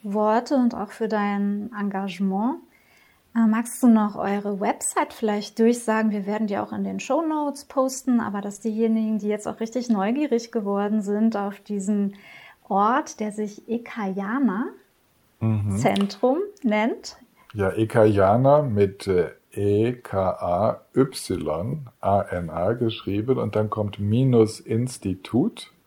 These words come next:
Speaker 2: punkt de. Wenn man das eingibt, ekayana Institut punkt de, landet ihr sofort auf der Webseite. Und wenn ihr Tillmann, also T I L M A N N Punkt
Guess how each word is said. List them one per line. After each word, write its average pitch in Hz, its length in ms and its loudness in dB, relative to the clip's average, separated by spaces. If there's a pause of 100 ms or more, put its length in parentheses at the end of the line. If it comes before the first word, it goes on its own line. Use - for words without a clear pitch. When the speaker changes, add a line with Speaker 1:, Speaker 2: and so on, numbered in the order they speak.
(440)
Speaker 2:
punkt 135 540 2
de. 98 680 0
Wenn 92 120 -6
man 95 140 -4
das 135 220 2
eingibt, 113 480 0
ekayana 104 600 2
Institut 98 1120 -6
punkt 87 300 -10
de, 113 380 0 (520)
landet 95 320 0
ihr 101 100 -2
sofort 101 500 0
auf 98 220 -4
der 85 380 -4 (300)
Webseite. 147 720 -2 (920)
Und 113 260 2
wenn 113 160 6
ihr 107 240 2
Tillmann, 160 680 2 (360)
also 101 260 -6
T 117 260 0
I 95 220 -2
L 113 480 -2
M 101 340 -2
A 92 360 -4 (160)
N 92 260 -10
N 123 300 -4 (180)
Punkt 170 440 -2